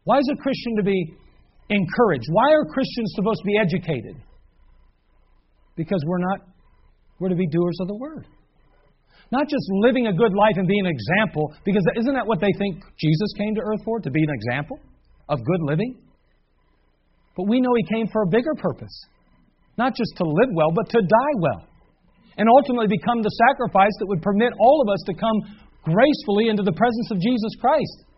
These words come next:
and to God. The chief shepherd orders the pastor to take the oversight.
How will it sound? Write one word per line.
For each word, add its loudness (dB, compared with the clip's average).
and 0
to 2
God. 2
The -4
chief 0
shepherd 0
orders 0
the -4
pastor -4
to -4
take 0
the -4
oversight. -6